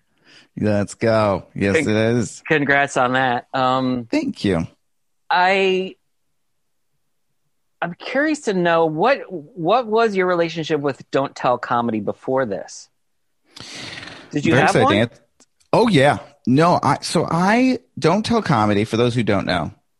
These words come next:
Speaker 1: uh, is a company started a couple of years ago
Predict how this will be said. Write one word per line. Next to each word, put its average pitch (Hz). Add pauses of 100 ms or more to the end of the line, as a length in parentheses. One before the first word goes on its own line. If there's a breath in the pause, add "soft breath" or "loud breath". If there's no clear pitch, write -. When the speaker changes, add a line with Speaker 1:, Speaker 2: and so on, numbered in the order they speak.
(260)
Speaker 1:
uh, 101
is 104
a 98
company 147 (220)
started 113
a 98
couple 127
of 156
years 107
ago 80